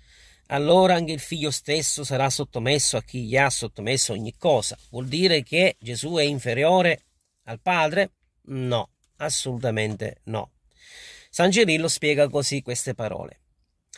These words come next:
"Gesù gli sarà certo sottomesso, non perché allora incomincerebbe ad obbedire al Padre,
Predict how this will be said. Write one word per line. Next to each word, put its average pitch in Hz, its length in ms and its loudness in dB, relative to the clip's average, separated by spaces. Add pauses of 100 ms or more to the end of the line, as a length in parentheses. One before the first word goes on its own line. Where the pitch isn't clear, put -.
(1120)
"Gesù 196 480 4 (260)
gli 175 180 -4
sarà 196 280 4
certo 202 500 0
sottomesso, 139 960 -4 (460)
non 208 420 2
perché 151 440 0
allora 151 640 4
incomincerebbe 143 920 -2
ad 135 80 -2
obbedire 135 640 0
al 131 240 -6
Padre, 104 580 -2